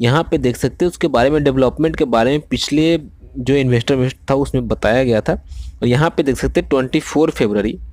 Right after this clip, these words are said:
ट्वेंटी फ़ोर फेब को ये meeting है, ट्वेंटी फ़ोर फरवरी को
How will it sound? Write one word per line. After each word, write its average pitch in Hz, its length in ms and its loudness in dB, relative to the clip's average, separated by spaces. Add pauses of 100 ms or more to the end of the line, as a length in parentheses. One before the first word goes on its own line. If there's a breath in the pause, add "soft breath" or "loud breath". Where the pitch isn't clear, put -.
(580 soft breath)
ट्वेंटी 113 300 0
फ़ोर 139 360 0
फेब 117 280 -2 (100)
को 147 120 0
ये 131 160 2
meeting 120 360 0
है, 135 300 -4 (1900)
ट्वेंटी 123 240 -2
फ़ोर 123 240 0
फरवरी 110 420 0
को 175 220 -4